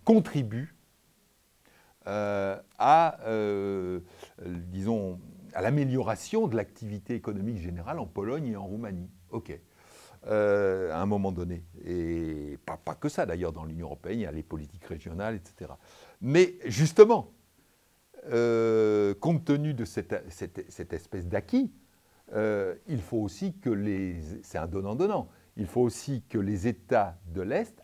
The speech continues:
acceptent de progressivement hausser leur niveau, euh, de cotisation sociale, progressivement. Il ne s'agit pas de demain matin, encore une fois, mais, pour, mais de montrer qu'on est dans un chemin.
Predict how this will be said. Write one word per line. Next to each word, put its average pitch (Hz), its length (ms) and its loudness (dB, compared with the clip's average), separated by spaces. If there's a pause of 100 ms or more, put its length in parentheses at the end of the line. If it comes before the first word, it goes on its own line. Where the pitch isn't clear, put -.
acceptent - 720 0 (800)
de 107 200 0
progressivement 127 1000 -2 (260)
hausser 160 540 6 (520)
leur 101 280 6
niveau, 123 640 2
euh, 92 320 0
de 90 300 0
cotisation 90 640 -6
sociale, 202 560 0 (280)
progressivement. 117 840 2 (180)
Il - 60 -20
ne - 20 -20
s'agit 82 260 -8
pas 98 140 0
de 92 80 -4
demain 98 180 -4
matin, 104 320 -2
encore 110 320 -2
une 113 80 0
fois, 190 260 2 (220)
mais, 123 120 0
pour, - 360 -4
mais 135 160 0
de 120 140 2
montrer 147 640 2
qu'on 175 340 10
est 247 100 6
dans 156 220 2
un 131 80 -2
chemin. 214 480 6